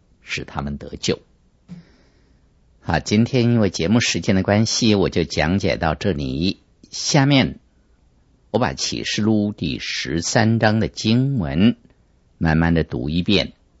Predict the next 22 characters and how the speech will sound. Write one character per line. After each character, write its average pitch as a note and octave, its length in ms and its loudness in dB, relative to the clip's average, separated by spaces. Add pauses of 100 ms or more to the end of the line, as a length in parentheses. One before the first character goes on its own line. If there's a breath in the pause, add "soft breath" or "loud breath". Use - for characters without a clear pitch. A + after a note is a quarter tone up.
(200)
请 E2 300 -2
你 C#2 260 0
仔 - 300 -10
细 - 160 -10
地 A#1+ 140 -6
思 - 260 -2
想， C#2 320 -2 (360)
我 C2 180 -4
下 C#2+ 260 -2
一 C#2 60 -6
次 - 160 -6
再 D2+ 140 -10
来 C2 140 -8
讲 C#2+ 360 -4
解。 - 260 -8 (1500 soft breath)
启 G#2+ 220 4
示 - 120 0
录 C#3 160 6
第 F#2+ 200 2
十 C#2+ 260 -2
三 F#2+ 300 2
章 F#2+ 200 2